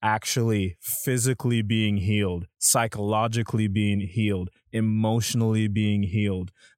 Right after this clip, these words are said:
mentally being healed as you confess your sin and invite others in to help you. And so wherever you are, uh, listener,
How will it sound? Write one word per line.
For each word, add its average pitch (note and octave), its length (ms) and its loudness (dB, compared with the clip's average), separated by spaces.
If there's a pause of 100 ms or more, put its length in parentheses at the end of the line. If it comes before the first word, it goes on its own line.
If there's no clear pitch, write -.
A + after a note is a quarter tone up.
mentally A2 720 2
being G2+ 320 0
healed F#2+ 420 0
as G2+ 160 0
you G#2 100 0
confess G2 640 -2
your A2 80 0
sin G2 380 0
and F#2+ 120 0
invite F#2 440 0 (100)
others F#2+ 420 -2
in F#2+ 280 -2 (280)
to - 120 -4
help - 360 -4
you. E2+ 160 -2 (240)
And G#2 120 0
so F#2+ 340 2
wherever A#2+ 460 0
you B2+ 200 0
are, G#2+ 420 0 (280)
uh, G#2 240 2
listener, A#2+ 560 0